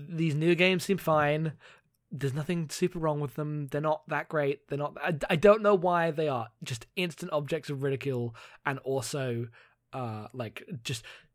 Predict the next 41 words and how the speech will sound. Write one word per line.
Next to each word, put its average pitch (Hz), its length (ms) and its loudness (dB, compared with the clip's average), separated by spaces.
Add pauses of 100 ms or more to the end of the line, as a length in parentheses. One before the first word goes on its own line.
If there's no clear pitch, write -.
(120)
people 415 220 8 (100)
are 175 60 0
really 190 560 2
angry 302 320 0
at 208 80 0
that 147 140 -8
game. 120 340 -6
It's 214 140 -10
just, - 360 -6
I 330 60 -6
don't 339 160 -6
know. 339 200 -4 (680)
It's - 120 -14
fine. 226 400 -2 (360)
There's 233 160 0
much 240 240 0 (280)
bigger 208 200 6
things 185 260 0
to - 80 -12
be 151 100 0
angry 131 280 -4
about. 113 340 -4 (1200)
I 180 60 0
mean, 190 100 2
they've 220 100 6
forgotten 285 320 4
about 180 160 4
it 151 60 -2
now 156 220 0
'cause 139 160 -10
no 156 160 2
one 151 100 0
in 143 60 -4
games 139 280 -2
remembers 131 240 -6
anything 131 300 -8
for 120 120 -12
longer 120 180 -6
than 104 280 -10
a 120 60 -8
week. 107 360 -12